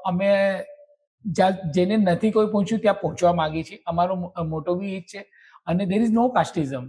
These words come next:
તો અમારી સંસ્થાની અંદર એવું નથી કે હિન્દુને કંઈ મળવું જોઈએ, શીખને મળવું, ગુજરાતીને જ મળવું જોઈએ, Particular cast છે કે ભાઈ, અ,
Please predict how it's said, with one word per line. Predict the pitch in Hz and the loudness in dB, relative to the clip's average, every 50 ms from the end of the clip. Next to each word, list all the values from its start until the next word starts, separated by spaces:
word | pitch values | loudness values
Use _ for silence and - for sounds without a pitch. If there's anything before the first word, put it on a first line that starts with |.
| 139 - _ _ _ _ _ _ _ _ | -16 -20 _ _ _ _ _ _ _ _
તો | - 185 190 196 196 185 170 - - - _ _ - | -2 0 0 0 -2 -2 -4 -8 -16 -20 _ _ -6
અમારી | - 160 160 175 185 202 208 | -4 -2 0 2 2 2 0
સંસ્થાની | 202 214 196 175 208 208 202 208 | 0 0 -2 0 2 2 2 2
અંદર | 202 202 208 196 | 2 2 2 2
એવું | 190 190 196 | 0 -2 -2
નથી | 196 202 185 175 208 202 | -2 -2 -2 -2 -4 -2
કે | 175 - 98 | -2 -2 0
હિન્દુને | 185 165 165 156 156 165 180 180 180 190 | 0 0 0 0 0 0 -2 0 0 -2
કંઈ | 180 185 | -4 -4
મળવું | 185 180 175 175 175 180 180 | -4 -2 -2 0 0 -2 0
જોઈએ, | 175 175 175 180 175 175 175 170 | 0 -2 0 0 0 0 0 -2
શીખને | 165 - - 156 139 165 170 170 | -4 -8 -12 -14 -12 -8 -8 -8
મળવું, | 170 170 165 165 165 170 165 | -6 -6 -8 -6 -4 -6 -4
ગુજરાતીને | 147 175 165 156 175 175 175 180 180 175 180 175 | -4 -4 -2 2 2 2 2 2 -2 -2 -2 -4
જ | 170 | -2
મળવું | 170 170 170 170 170 | -4 -4 -4 -4 -6
જોઈએ, | 165 175 170 165 170 170 165 165 165 - - - - - - - - | -4 -6 -6 -4 -4 -4 -4 -4 -6 -8 -10 -16 -16 -20 -16 -8 -2
Particular | - 165 151 180 170 170 175 175 175 170 165 | 0 0 0 0 0 0 0 2 0 0 -2
cast | - 180 165 165 165 - - 185 | 0 0 0 0 0 -2 -2 -4
છે | 165 | -2
કે | 151 165 165 | 0 0 0
ભાઈ, | 160 165 165 165 156 | 2 2 0 0 -4
અ, | 160 - 160 156 151 147 147 | -8 -8 -6 -2 0 0 0